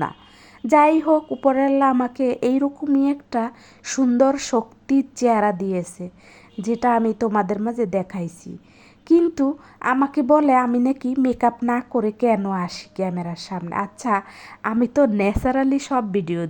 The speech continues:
দেই, আমি ন্যাচারালি থাকার চেষ্টা করি, তাতে তাদের অসুবিধা কোথায় আমি জানি না। তবে আমি মনে করি এর থেকে বেশি পরিপেটি আমার দরকার নাই। পরিপেটি লাইফে কিন্তু অনেকটাই অশান্তি যুক্ত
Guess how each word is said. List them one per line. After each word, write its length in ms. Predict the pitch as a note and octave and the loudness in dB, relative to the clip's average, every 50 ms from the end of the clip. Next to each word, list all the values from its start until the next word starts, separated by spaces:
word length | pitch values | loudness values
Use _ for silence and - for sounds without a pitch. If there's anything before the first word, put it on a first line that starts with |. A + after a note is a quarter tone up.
| D#3 | -6
দেই, 160 | E3+ E3+ - F3+ F3+ - - - - - - - - - - - | -6 -6 -6 -8 -12 -16 -20 -20 -20 -20 -20 -20 -20 -10 -4 -2
আমি 160 | A#3+ B3 C4+ C#4 C4 C4 | 0 2 2 4 4 4
ন্যাচারালি 500 | D4 D4+ D4 - F4+ F4 F#4 F#4 F#4+ F#4+ - D4+ | 2 2 2 2 0 2 2 2 0 0 -2 -4
থাকার 240 | C#4+ - D4 C#4+ C#4+ - | -6 -4 -4 -6 -4 -6
চেষ্টা 280 | D4+ C#4+ - - - D#4+ D4+ D4 | -8 -8 -6 -4 -4 -2 -2 0
করি, 160 | A#3 F#3 E3+ - F3+ | -2 -2 -2 -2 -2
তাতে 180 | E3+ E3 - F#3 F3+ - | -4 -2 -4 -6 -6 -4
তাদের 260 | G#3+ G3+ F#3 G#3 G#3 G#3+ A3 | -4 -2 -2 0 0 0 0
অসুবিধা 460 | A3 - - A3 F#3+ G3+ G#3 F#3+ G#3+ G#3 - | -2 -4 -6 -6 -4 -4 -4 -4 -4 -6 -6
কোথায় 360 | A#3 A3+ - A3 G#3+ G3 G3+ - _ _ _ - - - - - | -10 -10 -10 -10 -10 -10 -10 -12 _ _ _ -20 -20 -10 -6 -4
আমি 140 | G3+ G#3 G#3+ G3 F3+ | -2 -2 -2 -2 -2
জানি 260 | G3 F3+ F3 F3 E3+ E3 D#3+ | -2 -2 -2 -4 -4 -6 -6
না। 80 | E3 E3+ E3+ - _ _ _ - - - - - - | -8 -10 -12 -16 _ _ _ -20 -20 -20 -12 -2 2
তবে 160 | D4+ D4 D4+ D4+ C#4+ C#4 | 4 4 6 6 4 4
আমি 140 | C4+ C#4 D4 D#4 E4 E4 | 4 4 6 6 6 4
মনে 160 | D4+ D#4 E4 E4 - | 4 4 2 2 2
করি 200 | D#4+ D4 C#4 C#4 C#4+ - - | 2 2 2 0 0 2 2
এর 100 | A3+ A3+ - - - | 2 2 0 -4 -6
থেকে 180 | C#4 C4+ C4+ C4+ B3+ | -6 -4 -4 -2 -2
বেশি 220 | D#4+ E4 - - D4+ D4+ C4+ | -2 -2 0 -2 0 2 2
পরিপেটি 500 | C4 C4 C4+ C4+ - D4+ D4+ D4+ - A#3 A#3+ - - - - | 2 4 2 0 -2 -2 -4 -4 -6 -8 -8 -8 -6 -4 -4
আমার 200 | - G3+ G#3 G#3 G3 F3 G3+ | -2 -2 -2 -4 -2 -2 -2
দরকার 340 | G3+ G3 F#3+ F#3+ - G3 F3+ F3+ F3+ F3 | -2 -2 -2 -4 -8 -8 -8 -8 -8 -8
নাই। 140 | F3+ F3 F3 F#3 - - - - - - - - _ _ - | -8 -8 -10 -12 -14 -18 -20 -20 -20 -20 -20 -20 _ _ 2
পরিপেটি 460 | E4 E4+ F4 F4+ F4 F4+ F4+ - F4+ E4+ E4 | 2 4 2 2 2 0 0 2 2 4 4
লাইফে 340 | E4+ E4 E4 D#4+ E4 E4 E4+ E4 E4 | 6 4 4 2 2 0 0 0 0
কিন্তু 260 | F4+ F4+ F4+ F4 D4+ D4 D#4 - - C#4+ | -2 -2 -2 -2 -4 -4 -2 0 2 2
অনেকটাই 640 | D4 C#4+ D4+ D4 - - _ - E4 E4 E4 E4+ E4+ E4+ E4+ E4+ E4 C#4 A#3+ | 4 4 2 0 -2 -6 _ -4 -2 0 0 0 0 0 0 2 2 2 2
অশান্তি 560 | - - - A3+ G#3+ G#3+ G#3 - - G#3 G#3 B3+ - - _ _ _ _ _ _ - | 0 -2 -6 -6 -6 -6 -6 -8 -8 -10 -8 -10 -10 -14 _ _ _ _ _ _ -10
যুক্ত 460 | F#3 F3 A3 B3 A#3+ - - - - | -8 -4 -4 -4 -4 -6 -10 -10 -4